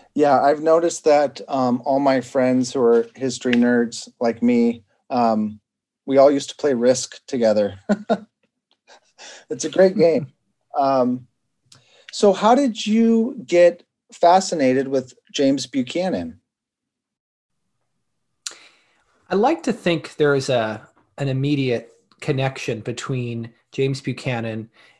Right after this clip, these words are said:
Speaker 2: and those of us from the Middle Atlantic, because James Buchanan was one of our very few presidents from the region. Um, he's the only president from Pennsylvania.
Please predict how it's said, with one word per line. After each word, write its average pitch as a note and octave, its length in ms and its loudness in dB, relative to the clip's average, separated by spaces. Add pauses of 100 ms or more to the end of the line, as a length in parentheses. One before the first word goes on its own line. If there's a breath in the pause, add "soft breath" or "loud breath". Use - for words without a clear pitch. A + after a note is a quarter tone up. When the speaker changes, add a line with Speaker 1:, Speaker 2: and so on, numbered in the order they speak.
(120)
Speaker 2:
and A#2+ 500 -6
those C#3 300 -2
of A#2+ 80 -6
us A#2+ 240 -4
from C3 200 -4
the B2 60 -6
Middle B2 300 -4
Atlantic, A2 540 -10 (200 soft breath)
because - 260 -6
James D#3 220 -2
Buchanan D3 480 -2
was A#2 340 -4
one B2+ 140 -6
of A2+ 80 -8
our A2+ 140 -4
very A#2 180 -4
few C3+ 500 -6 (200 soft breath)
presidents B2 400 -4
from A2+ 240 -4
the G#2+ 80 -6
region. C#3 640 -4
Um, G#2 480 -8
he's B2 240 -8
the A#2+ 100 -6
only D#3+ 160 -6
president A2+ 400 -6
from A2+ 120 -10
Pennsylvania. A2+ 760 -8